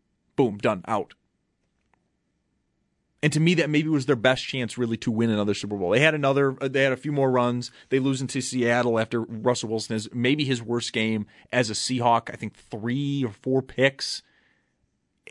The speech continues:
and yet they lose in overtime because in the fourth quarter, that defense collapses,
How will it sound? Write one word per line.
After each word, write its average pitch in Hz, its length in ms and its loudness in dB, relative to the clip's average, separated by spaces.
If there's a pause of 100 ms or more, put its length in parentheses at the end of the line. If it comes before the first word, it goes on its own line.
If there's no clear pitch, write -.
and 139 180 4
yet 131 160 0
they 131 120 4
lose 123 240 0
in 123 80 0
overtime 120 540 -2 (540)
because 123 440 0
in 127 100 0
the 117 60 0
fourth 135 280 0
quarter, 117 300 2
that 117 220 -2
defense 120 280 -4
collapses, 131 760 0